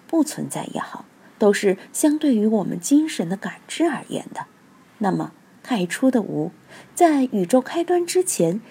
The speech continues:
甚至在宇宙开端之前的之前，有没有呢？我们还是说有个有。作为人，总之离不开这个有。若什么都没有，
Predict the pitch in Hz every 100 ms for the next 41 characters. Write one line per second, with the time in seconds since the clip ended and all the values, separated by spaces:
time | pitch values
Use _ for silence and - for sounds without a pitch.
0 | - - 254 208 202 190 185 196 180 -
1 | 190 - 269 294 285 294 320 - 175 170
2 | 320 - 185 180 165 156 - _ _ -
3 | 208 156 - 214 277 - - 151 - _
4 | _ _ _ _ - 185 160 156 156 -
5 | 180 196 196 - - - 202 - - 302
6 | 320 - - _ _ _ _ - - -
7 | - - 349 285 262 202 220 - - -
8 | 180 151 262 262 190 226 - 254 185 170
9 | 156 147 - - _ _ _ - 220 208
10 | - - - 180 233 302 311 190 214 269